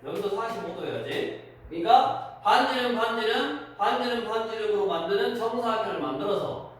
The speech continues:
이거 두 개 똑같으니까 이렇게 연결하면 이게 대각선이라고. 됐냐? 그럼 도형의 성질에서 우리가 사십오 도 직각 사십오 도면 일 대 일 대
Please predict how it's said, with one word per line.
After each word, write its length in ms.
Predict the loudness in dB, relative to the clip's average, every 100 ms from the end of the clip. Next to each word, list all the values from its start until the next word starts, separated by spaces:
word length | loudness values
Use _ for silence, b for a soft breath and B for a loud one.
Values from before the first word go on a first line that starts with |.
| -20 -8
이거 260 | -2 4 4
두 80 | 4
개 160 | 0 2
똑같으니까 420 | 0 0 0 0
이렇게 320 | 0 0 0
연결하면 480 | -2 0 0 0 -2
이게 140 | -4
대각선이라고. 1120 | -2 2 2 2 -4 -6 0 0 0 -2 -10 -16 -20 -20 -20 -20 -20 -20 -20 -20 -20 -20 -20 -6
됐냐? 280 | 4 6 6
그럼 160 | 4
도형의 380 | 6 6 6 4
성질에서 500 | 2 2 2 0 0
우리가 680 | -2 -2 2 2 0 -6 -14 -20 -4
사십오 520 | 2 4 4 4 4
도 220 | 4 0
직각 420 | -2 0 4 4
사십오 360 | 2 -2 -2 -2
도면 380 | -2 -2 -4 -2
일 280 | -2 -2 -2
대 120 | -2
일 200 | -2 0
대 240 | 2 2